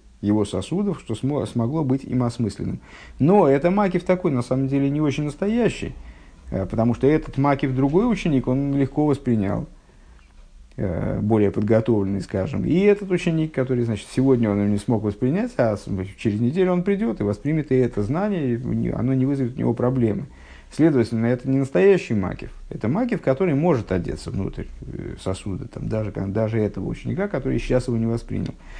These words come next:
Точно так же свыше есть, э, есть макиф, в смысле божественного света, который на сегодняшний день, он в сосуды, э, там, данного мира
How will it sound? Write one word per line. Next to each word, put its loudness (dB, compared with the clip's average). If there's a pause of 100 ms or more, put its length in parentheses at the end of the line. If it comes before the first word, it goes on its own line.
(320)
Точно 6
так 4
же 4
свыше 2
есть, 2
э, 4
есть 0
макиф, 2 (180)
в -20
смысле 2
божественного 0
света, -2 (480)
который 4
на 2
сегодняшний 4
день, 0 (280)
он 4
в -10
сосуды, 2 (480)
э, -4
там, 0
данного 4
мира 2